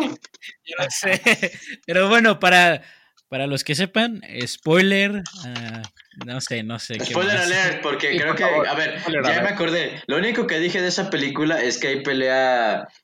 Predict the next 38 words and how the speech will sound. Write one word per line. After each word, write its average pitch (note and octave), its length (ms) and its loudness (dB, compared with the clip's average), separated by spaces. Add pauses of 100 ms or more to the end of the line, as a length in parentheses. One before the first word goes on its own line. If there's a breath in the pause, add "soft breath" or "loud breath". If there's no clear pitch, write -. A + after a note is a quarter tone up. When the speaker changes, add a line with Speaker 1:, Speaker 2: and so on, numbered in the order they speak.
(100)
Speaker 2:
eh, G#2+ 460 0
el F#2+ 100 -4
puto B2 320 0
de G#2 320 0
Brad A2 260 -2
Pitt C3 220 -2
contra G#2 420 -2
un G#2 140 0
actor A2+ 260 -2
de G#2+ 100 0
Jackie G#2 240 -2
Chan. A#2 260 -2
Ese, G2+ 260 -2
ese A2+ 160 -4
fue A2+ 180 -4
mi, G#2+ 360 -2 (180 loud breath)
ese A#2 160 -4
fue C3 140 -2
mi C3 140 -2
spoiler. A#2+ 560 -2
Y G2 100 0
ya, D3 240 0
güey, D3 300 0
o B2 80 0
sea, A2 360 0
Speaker 1:
Eh, F3+ 80 4
no, G3 160 4
no G3 100 4
Speaker 2:
o - 20 6
sea G#3 120 4
Speaker 1:
dijiste G3+ 320 -4
spoiler G#3 440 2
alert D3 340 0
antes, A#2+ 420 -8
entonces. G#2+ 480 -10
Speaker 2:
Sí. B3+ 600 0
Speaker 1:
<laughs> D3+ 120 -8 (340)
Speaker 3:
No, E3 120 2